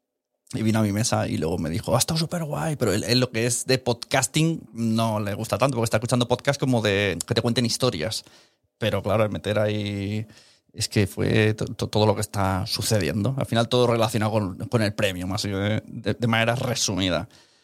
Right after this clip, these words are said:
Y me ha gustado que Paul dice que, que conoció mucha gente.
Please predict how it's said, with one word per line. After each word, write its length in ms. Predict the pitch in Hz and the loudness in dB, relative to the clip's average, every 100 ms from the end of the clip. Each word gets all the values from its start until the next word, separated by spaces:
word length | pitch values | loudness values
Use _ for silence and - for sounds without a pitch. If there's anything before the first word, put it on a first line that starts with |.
| _ _ _ _ | _ _ _ _
Y 160 | 156 131 | 0 2
me 100 | 131 | 4
ha 40 | |
gustado 340 | 151 151 175 | 2 2 2
que 80 | 156 | 2
Paul 220 | 139 151 | 4 2
dice 260 | 151 147 175 | 2 0 2
que, 560 | 165 131 120 110 95 90 | 4 4 6 4 2 0
que 120 | 110 | -2
conoció 340 | 117 110 - | 0 0 2
mucha 240 | 123 143 139 | 2 2 2
gente. 400 | 113 131 - | 0 -2 -6